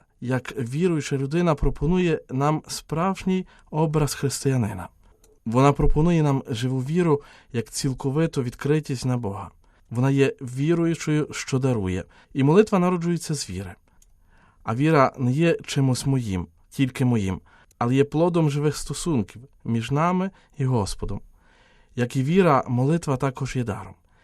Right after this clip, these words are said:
І цей дар стосується всієї людської особи, а не лише якоїсь однієї сторони,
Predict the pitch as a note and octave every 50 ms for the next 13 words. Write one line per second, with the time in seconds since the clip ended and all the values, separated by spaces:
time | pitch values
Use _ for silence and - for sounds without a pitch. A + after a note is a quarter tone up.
0 | _ _ _ _ - - B2 - - - C3 A#2+ C3+ C#3+ D#3+ E3 D#3 C#3+ - -
1 | - - - A#2+ - - D#3 D#3+ E3 D3+ - - C#3+ B2 A#2 - - _ _ _
2 | _ - - - C#3 C#3+ E3 F3 F3 E3 D#3 D3+ C#3+ - - - D3 D3 D3 C#3
3 | - - - G2 G2+ F#2+ - - _ _ - _ _ _ _ _ - - A#2 B2
4 | B2+ B2+ B2+ B2 - - D#3 D#3 D3+ D3+ - - _ _ _ - B2 A#2+ - D3+
5 | D3 C#3+ C3 - C3+ B2 B2+ C#3 C#3 C#3 C3 B2+ B2 A#2+ - - - B2 B2 A#2
6 | A2+ G2 A2 A2